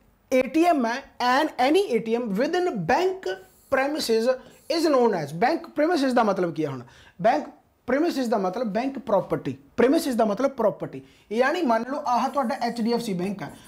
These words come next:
ਆਹ ਤੁਹਾਡਾ ਐਚ ਡੀ ਐਫ ਸੀ ਬੈਂਕ ਆ, ਇਹਦੀ ਪ੍ਰਾਪਰਟੀ ਮੰਨ ਲਓ ਇਹ ਇੰਨੇ ਏਰੀਆ ਦੇ ਵਿੱਚ ਕਵਰ ਕਰਦੀ ਆ।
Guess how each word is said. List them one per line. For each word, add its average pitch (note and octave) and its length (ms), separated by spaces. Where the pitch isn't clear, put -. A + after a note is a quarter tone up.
ਆਹ A#3+ 240
ਤੁਹਾਡਾ C4 300
ਐਚ A3+ 300
ਡੀ A#3 120
ਐਫ B3+ 100
ਸੀ B3 120
ਬੈਂਕ G#3 300
ਆ, C#4 40
ਇਹਦੀ C4+ 220
ਪ੍ਰਾਪਰਟੀ A#3+ 560
ਮੰਨ A#3 180
ਲਓ B3 240
ਇਹ A#3+ 300
ਇੰਨੇ A#3+ 280
ਏਰੀਆ A3 180
ਦੇ G#3+ 80
ਵਿੱਚ A#3 160
ਕਵਰ F#3 220
ਕਰਦੀ C#3 300
ਆ। B2 60